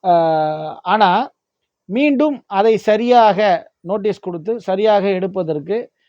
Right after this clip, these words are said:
அந்த சம்பந்தப்பட்ட அரசு துறைக்கு, அ, அரசாங்கத்திற்கு வந்து, அ, அ, அதிகாரம் இருக்கிறது.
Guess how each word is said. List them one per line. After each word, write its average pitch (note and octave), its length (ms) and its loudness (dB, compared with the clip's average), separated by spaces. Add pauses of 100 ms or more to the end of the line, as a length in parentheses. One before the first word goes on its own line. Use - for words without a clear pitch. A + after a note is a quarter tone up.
(200)
அந்த F3 180 -6
சம்பந்தப்பட்ட G3 800 0
அரசு F3+ 340 0
துறைக்கு, F3+ 520 -8 (180)
அ, E3 240 -4
அரசாங்கத்திற்கு F3 840 -2
வந்து, E3+ 260 -4 (680)
அ, D3+ 60 -16 (880)
அ, D#3 120 -2
அதிகாரம் F#3+ 480 4
இருக்கிறது. C#3+ 440 -10